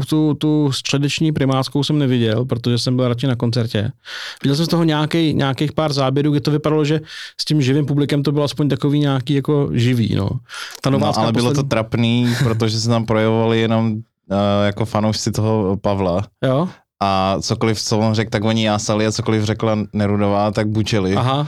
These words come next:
Speaker 1: a ty druhý nedělali nic?
Speaker 2: Ty druhým jako výjimečně zatleskali, nebo co? Aspoň,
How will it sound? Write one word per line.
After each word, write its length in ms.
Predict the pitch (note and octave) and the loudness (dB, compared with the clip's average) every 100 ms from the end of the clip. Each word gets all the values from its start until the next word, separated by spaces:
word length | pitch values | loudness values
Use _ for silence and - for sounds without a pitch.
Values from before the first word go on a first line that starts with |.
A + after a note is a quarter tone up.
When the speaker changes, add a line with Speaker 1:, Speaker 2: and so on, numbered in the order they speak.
| - | -4
Speaker 1:
a 40 | |
ty 100 | B2 | -2
druhý 220 | C3+ C3+ C#3 | 0 2 2
nedělali 360 | C3 C3+ C3+ | 2 2 2
nic? 300 | B2 E3 G2 | 2 0 -2
Speaker 2:
Ty 120 | G#2+ | -2
druhým 480 | G2+ G2+ G#2 G#2+ G2+ - - _ _ _ _ E2+ - - | 0 2 2 2 -2 -6 -16 _ _ _ _ -20 -20 -6
jako 220 | G#2 G#2 | -4 -2
výjimečně 580 | F#2 G#2 A#2 A#2+ - A2+ | -2 0 0 0 0 0
zatleskali, 520 | G2+ G2 A#2+ - G#2+ | 0 0 -2 0 0
nebo 180 | F#2+ F2+ | 0 -2
co? 180 | - F2+ - - | -2 -4 -6 -8
Aspoň, 280 | F#2+ G2+ C3 | -4 -2 -2